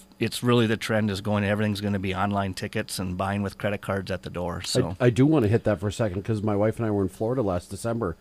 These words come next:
Speaker 2: and we couldn't pay cash at any place.
Speaker 1: Yeah.
Speaker 2: And again, they were having, it looked like a nine-year-old taking tickets there because it's just so hard to find these people to do this. So you gotta dummy it, I hate to say dummy it down, but you gotta make it almost foolproof, right?
Speaker 1: Right.
Speaker 2: And the credit card system,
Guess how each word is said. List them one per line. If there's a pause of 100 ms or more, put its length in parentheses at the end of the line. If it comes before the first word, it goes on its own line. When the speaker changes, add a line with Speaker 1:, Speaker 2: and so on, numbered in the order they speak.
(400)
Speaker 2:
and
we
couldn't
pay
cash
at
any
place.
Speaker 1:
Yeah. (340)
Speaker 2:
And
again,
they
were
having,
it
looked
like
a
nine-year-old
taking
tickets
there
because
it's
just
so
hard
to
find
these
people
to
do
this. (320)
So
you
gotta
dummy
it,
I
hate
to
say
dummy
it
down,
but
you
gotta
make
it
almost
foolproof,
right? (240)
Speaker 1:
Right.
Speaker 2:
And
the
credit
card
system,